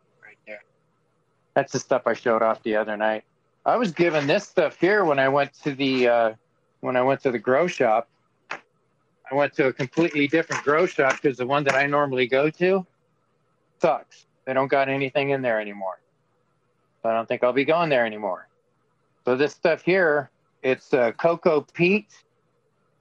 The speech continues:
premium cocoa fibers, uh, promotes vigorous root growth. You know, I'll see, I'll see what it's about.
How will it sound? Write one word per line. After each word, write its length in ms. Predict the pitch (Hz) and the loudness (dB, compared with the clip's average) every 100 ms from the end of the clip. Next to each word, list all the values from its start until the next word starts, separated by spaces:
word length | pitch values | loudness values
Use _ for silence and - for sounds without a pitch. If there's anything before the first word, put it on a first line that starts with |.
| - | -4
premium 400 | 170 175 165 151 | 0 2 2 0
cocoa 500 | - 185 180 180 170 | 0 0 2 0 0
fibers, 960 | - 175 170 170 180 175 175 151 _ _ _ _ _ _ _ _ _ _ _ _ _ | 0 0 2 2 2 2 0 -4 _ _ _ _ _ _ _ _ _ _ _ _ _
uh, 400 | 117 120 113 113 107 - _ _ _ _ _ - | -2 2 2 0 -2 -8 _ _ _ _ _ -6
promotes 560 | 156 151 147 - _ _ _ _ _ 156 | 0 0 0 -6 _ _ _ _ _ -6
vigorous 580 | 196 185 175 175 143 151 | -2 0 2 2 0 -4
root 300 | 160 196 170 | -2 -2 0
growth. 400 | 175 180 175 170 | 0 2 0 -2
You 120 | 190 175 | -2 0
know, 320 | 175 180 147 | 2 2 0
I'll 140 | 180 | 0
see, 280 | 196 226 202 | -2 -4 0
I'll 140 | 170 | 0
see 220 | 190 - 180 | 0 0 0
what 140 | 165 | 0
it's 160 | 151 135 | -2 -4
about. 340 | 135 139 | 0 0